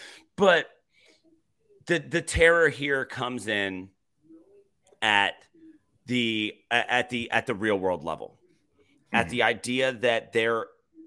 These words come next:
Speaker 1: that there could be people out there who could meet on a message board and become so convinced of something that, that they would murder people.
Speaker 2: Mm-hmm.
Speaker 1: Uh, and there's, there's, there's plenty of tension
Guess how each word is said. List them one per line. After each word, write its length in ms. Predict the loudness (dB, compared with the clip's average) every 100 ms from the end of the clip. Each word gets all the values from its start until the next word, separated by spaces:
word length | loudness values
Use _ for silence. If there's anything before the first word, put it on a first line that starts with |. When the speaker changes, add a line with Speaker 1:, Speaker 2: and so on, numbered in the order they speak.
| -18
Speaker 1:
that 180 | -10 -8
there 180 | -6 -8
could 400 | -8 -4 -4 -6
be 140 | -10 -10
people 440 | -10 -14 -6 -2
out 260 | -2 -2 -4
there 380 | -4 -4 -6 -14 _ _ _ _
who 480 | -4 -2 -2 -4 -12 _ _ -8
could 240 | -4 -4
meet 260 | -2 -4 -2
on 180 | -4 -4
a 40 |
message 460 | -2 -4 -6 -16 -8
board 400 | -4 -4 -6 -12 _ _ _ _
and 120 | -4
become 360 | -4 -6 -8 -8
so 320 | -10 -4 -2 -2
convinced 500 | -8 -6 -6 -6 -12
of 80 |
something 580 | -8 -8 -8 -8 -10 -10 -18 _ _ _ _
that, 360 | 0 0 -2 -6
that 220 | -6 -2
they 160 | -2
would 300 | -2 -4 -6 -8
murder 300 | -10 -8 -8
people. 400 | -10 -16 -16 -20 -20 _ _ _
Speaker 2:
Mm-hmm. 240 | -10 -2 4
Speaker 1:
Uh, 280 | 6 6 2
and 220 | 0 0 0
there's, 280 | 0 -2 -4
there's, 280 | -2 -2
there's 200 | -4 -8
plenty 360 | -6 -4 -2 -2
of 80 | -4
tension 580 | -4 -4 -2 -6 -8